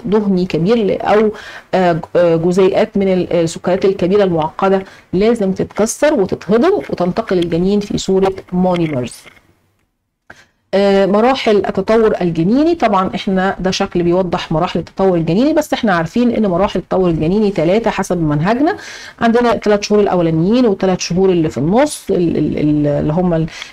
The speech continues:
السكند stage، المرحلة الثانية، وعندنا الثيرد stage. نخلي بالنا ان في المرحلة الاولى، تمام، آه، الجنين بيتكون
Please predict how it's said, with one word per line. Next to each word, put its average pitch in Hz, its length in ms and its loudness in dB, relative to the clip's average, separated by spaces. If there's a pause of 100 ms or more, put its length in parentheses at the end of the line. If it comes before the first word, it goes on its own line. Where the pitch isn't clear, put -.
السكند 170 540 -2
stage، 202 300 0
المرحلة 170 440 0
الثانية، 277 400 2
وعندنا 214 340 2
الثيرد 202 400 -2
stage. - 340 -10 (340)
نخلي 277 280 2
بالنا 285 280 2
ان 233 120 2
في 220 100 -2
المرحلة 190 500 0
الاولى، 233 640 0 (1000)
تمام، 196 340 0 (460)
آه، 180 580 2
الجنين 214 540 2
بيتكون 214 960 2